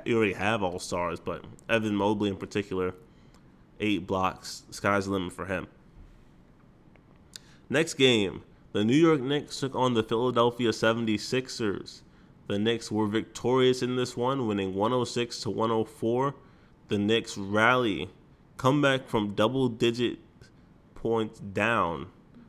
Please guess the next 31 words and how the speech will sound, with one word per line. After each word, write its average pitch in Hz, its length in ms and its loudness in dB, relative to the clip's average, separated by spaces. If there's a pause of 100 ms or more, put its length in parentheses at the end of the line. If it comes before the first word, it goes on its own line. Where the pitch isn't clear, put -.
(280)
in 147 160 0
the 120 80 2
fourth 101 300 -2
quarter 90 300 -2
to, - 160 -16
to 92 400 -4 (160)
take 113 340 -2 (260)
the 104 140 -6
lead 127 480 -2 (800)
and 101 340 2 (180)
beat 151 220 0
the 139 100 0
shorthanded 139 480 2
seventy-sixers, 135 840 -2
who 107 160 0
were 104 200 2
without 107 600 0
James 110 360 0
Harden. 101 460 0 (720)
He's 110 280 -2
out 101 280 -2
for 104 180 0
at 98 60 2
least 104 260 -2
a 107 60 4
month 95 420 -2
with 101 180 -4
a 95 80 -2
right 92 320 -2
foot 104 260 0
injury. 95 540 -2